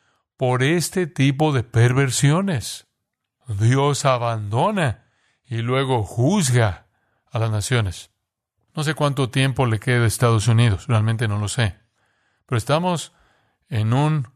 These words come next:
curso descrito aquí como Dios expulsándonos. "La tierra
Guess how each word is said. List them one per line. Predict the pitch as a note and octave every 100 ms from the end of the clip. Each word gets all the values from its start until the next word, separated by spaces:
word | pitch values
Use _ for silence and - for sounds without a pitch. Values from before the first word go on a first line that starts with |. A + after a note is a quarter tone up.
| _
curso | - A#2+ A#2+ - A2
descrito | G2 - B2 C#3 E3+
aquí | - A2 G#2+ - _ _ _
como | - G#2+ F#2 F2+
Dios | G#2 B2 C3+ B2+ - _ _ _ _ _ _ _ _ _
expulsándonos. | - A#2 - - B2 A2+ G#2 B2 A2+ G#2+ G#2+ G2+ G2 D#2+ - - - _ _ _ _ _ _ _ _ _ _ _
"La | - A2
tierra | B2+ B2+ C3 C3 B2 -